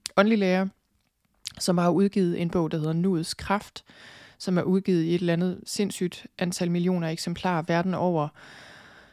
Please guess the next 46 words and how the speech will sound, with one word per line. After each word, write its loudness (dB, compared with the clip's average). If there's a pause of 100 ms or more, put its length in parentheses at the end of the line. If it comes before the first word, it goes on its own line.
(220)
Og 8
han, 6
øh, 4
han 2
er, 2
han 0
tilhører 4
ikke 0
nogen 2
særlig 0
religion 2
eller 0
noget, 0
men 0
han 2
taler 4
meget 4
om -2
det -2
her -2
med 0
nuet 6 (100)
og 2
tanker 2
og 2
så -2
videre. 2
Og 0
det 2
Eckhart -4
Tolle 0
siger, -4 (100)
er 2
også 2 (220)
det, 2 (160)
som -4
mange 0
af -2
de -4
her -4
nyere 2
kognitive 2
metoder -2
for -4
eksempel -4
siger. -6